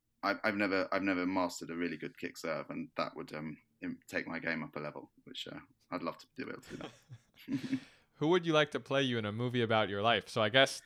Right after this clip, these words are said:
Speaker 2: the real question is, if, if Federer and Me was turned into a film, who would you like to play you?
Speaker 1: <laughs> Well, I was thinking about, yeah, um, I think, you know, I mean, inherently my life is probably not that filmic, you know, it's a lot of sitting around and, you know, <laughs> either, either,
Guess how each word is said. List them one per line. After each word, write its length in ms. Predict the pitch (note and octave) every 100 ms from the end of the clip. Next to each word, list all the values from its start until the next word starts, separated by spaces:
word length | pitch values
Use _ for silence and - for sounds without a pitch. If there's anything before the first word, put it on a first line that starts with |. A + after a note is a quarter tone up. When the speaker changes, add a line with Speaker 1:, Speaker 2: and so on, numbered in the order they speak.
| -
Speaker 2:
the 100 | A#2
real 160 | C#3
question 320 | B2+ B2 -
is, 120 | A#2+ A2
if, 100 | A2+ - - -
if 160 | A#2
Federer 380 | D3+ D3+ D3+ C3+
and 100 | A#2+
Me 160 | B2+ D#3+
was 220 | B2+ A2+
turned 240 | - A#2 A2
into 240 | G#2+ A#2
a 80 | G#2+
film, 380 | - A#2 G#2 F#2+
who 80 | C3+
would 140 | C3+
you 80 | B2+
like 160 | A#2 -
to 80 |
play 220 | - C3 A#2+
you? 220 | G2+ F2 _ _
Speaker 1:
<laughs> 60 | - - - - -
Well, 160 | D#3 B2+ - - -
I 40 | D3
was 100 | C3
thinking 220 | F3 E3
about, 300 | C3+ A#2 -
yeah, 140 | C3 A#2+
um, 380 | C3 C3+ C#3 - _ _ - _ _ -
I 60 |
think, 340 | D#3 F#3 F3 -
you 80 | F#3+
know, 60 |
I 80 | C#3
mean, 240 | D3+ D3 - F2 - -
inherently 480 | D3+ F3 F3 D3 C3
my 180 | C3
life 300 | C3 B2+ B2+
is 140 | A#2+ A2+
probably 420 | - C#3+ B2+ A#2
not 240 | A2+ A#2 -
that 200 | F2+ - - - - -
filmic, 460 | G2+ F#2 F2 -
you 60 | F#2
know, 120 | F2+
it's 240 | F2 - -
a 40 | G#2
lot 160 | G#2
of 60 | F#2+
sitting 260 | - G2 F#2
around 580 | F#2 F#2 F#2 F#2 F#2
and, 180 | F2 E2+
you 60 | F#2
know, 220 | F2 F2 - -
<laughs> 200 | - -
either, 160 | G#2+ A2+
either, 240 | C3 B2+